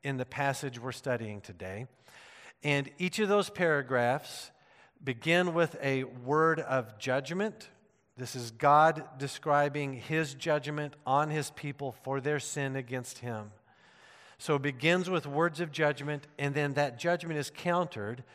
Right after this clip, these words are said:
with words of grace. So God's saying, "Here's the judgment that's going to come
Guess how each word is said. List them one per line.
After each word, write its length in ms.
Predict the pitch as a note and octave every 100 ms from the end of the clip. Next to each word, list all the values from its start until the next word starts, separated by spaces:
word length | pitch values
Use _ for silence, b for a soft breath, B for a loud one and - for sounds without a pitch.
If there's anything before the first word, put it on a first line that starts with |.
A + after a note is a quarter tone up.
| B B B
with 300 | C3+ C3+ -
words 500 | B2+ C3+ D3+ C#3+ B2
of 160 | C3 B2
grace. 640 | C#3 C3 F#2+ - - - b b b b
So 200 | - C3
God's 320 | D3 C#3+ B2
saying, 320 | E3 D3 C3+
"Here's 320 | B2+ D3+ D3
the 120 | C#3+
judgment 640 | B2 A2+ D3 D3+ E3 E3+ -
that's 180 | -
going 280 | - E3 F3
to 60 | F3
come 460 | - C#3+ E3 F3